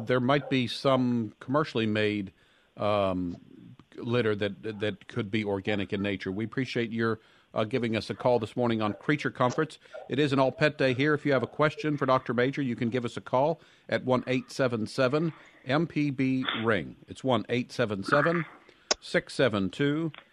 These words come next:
seven four six four. You can email the show as well. Send it to animals at M P B online dot org. Well, President Biden's dog, Major, involved in the news again. He was involved in a second nipping incident at the White House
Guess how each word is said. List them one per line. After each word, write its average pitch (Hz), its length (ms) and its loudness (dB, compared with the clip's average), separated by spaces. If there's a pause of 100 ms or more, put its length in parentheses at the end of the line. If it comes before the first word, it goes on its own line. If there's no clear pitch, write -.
(100)
seven 127 340 0
four 107 180 0
six - 300 -6
four. 85 240 -6
You 104 120 -6
can 113 140 -4
email 117 300 2
the 98 80 -2
show 110 240 2
as 98 120 -2
well. 127 200 2
Send 123 240 -2
it - 80 -12
to - 220 -8
animals 139 460 2 (320)
at 101 120 -4
M 151 120 2
P 151 180 0
B 135 280 0
online 120 800 0
dot 104 240 2
org. 98 340 -2 (560)
Well, 117 100 0
President 160 440 2
Biden's 156 360 4
dog, 156 280 4
Major, 160 420 2
involved 143 480 2
in 139 120 2
the 139 60 2
news 131 300 2
again. 135 300 2
He 127 140 0
was 120 200 0
involved 123 380 2
in 117 80 0
a 104 40 0
second 143 520 -2
nipping 147 280 2
incident 127 380 -2
at 104 80 -2
the - 80 -6
White 123 220 0
House 131 300 0